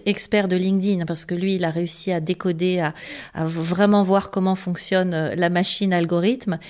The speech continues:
Il connaît tous les trucs et astuces. Tu avais écrit un livre avec lui. Euh, tu peux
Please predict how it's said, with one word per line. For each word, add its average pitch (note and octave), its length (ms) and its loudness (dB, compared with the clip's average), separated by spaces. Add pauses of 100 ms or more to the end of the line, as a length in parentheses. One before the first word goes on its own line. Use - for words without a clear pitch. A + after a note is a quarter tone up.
(160)
Il E3+ 100 -8
connaît F3 280 0
tous - 180 -12
les G#3+ 140 4
trucs G#3 260 -2
et F3+ 60 4
astuces. D4+ 420 0
Tu - 120 -2
avais C4 180 2
écrit D4 280 -4
un G#3+ 80 4
livre A#3 280 2
avec F3+ 320 0
lui. F3+ 180 -4 (480)
Euh, F3 160 2
tu - 140 -6
peux G4+ 100 4